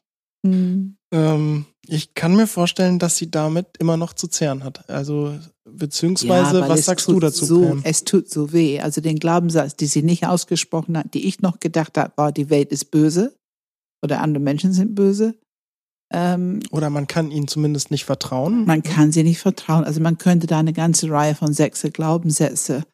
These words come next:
Speaker 1: zu die Geschichte, ähm, hinzu, äh, denken. Ähm, ja, es ist natürlich diese Art Situation, die, ähm, ja, einem jeden passieren kann. Es ist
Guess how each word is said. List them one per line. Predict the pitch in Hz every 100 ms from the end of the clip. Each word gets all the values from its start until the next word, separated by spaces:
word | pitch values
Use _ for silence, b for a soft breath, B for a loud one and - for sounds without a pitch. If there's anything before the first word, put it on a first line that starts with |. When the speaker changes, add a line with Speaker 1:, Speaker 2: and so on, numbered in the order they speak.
| _ B -
Speaker 1:
zu | -
die | 156
Geschichte, | 151 139 165 - - 139 135 131 -
ähm, | 143
hinzu, | 151 143 143 - 170 151 - _ _ _ _ _ -
äh, | - 135 131 117 131
denken. | 127 123 127 147 160 - _ _ _ _ _ -
Ähm, | 202 220 214 -
ja, | 135 151 175 180 196 _ _ -
es | 175 202
ist | 190 -
natürlich | 185 - 196 175
diese | - 185 175 - -
Art | 156 185 -
Situation, | - 190 - 175 160 - 180 185 170
die, | 156 165 156 143
ähm, | - 147 147 147 147 147 151 - -
ja, | - - -
einem | 143 156 165 160 156
jeden | 143 143 156 143
passieren | 151 - 170 151 151
kann. | - - 175 214 _ _ _ _ _ _ _ _ _ _ _ _ _ _ -
Es | 180 185 -
ist | 208 185 - - -